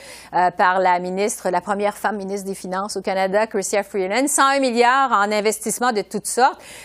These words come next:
Euh, plusieurs ont parlé d'un budget électoraliste. Conrad, euh, qu'est-ce que vous en avez pensé ?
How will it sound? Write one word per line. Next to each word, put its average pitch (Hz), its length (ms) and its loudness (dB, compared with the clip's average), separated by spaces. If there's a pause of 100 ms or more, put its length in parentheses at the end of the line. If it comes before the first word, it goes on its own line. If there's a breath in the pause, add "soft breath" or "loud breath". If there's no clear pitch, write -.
(120 loud breath)
Euh, 226 180 6
plusieurs 269 340 4
ont 254 80 4
parlé 254 280 4
d'un 226 140 2
budget 208 380 2
électoraliste. 240 760 2
Conrad, 247 520 4
euh, 208 260 4
qu'est-ce - 180 -2
que - 60 -2
vous 233 140 -2
en 214 100 0
avez 208 140 2
pensé ? 214 440 -4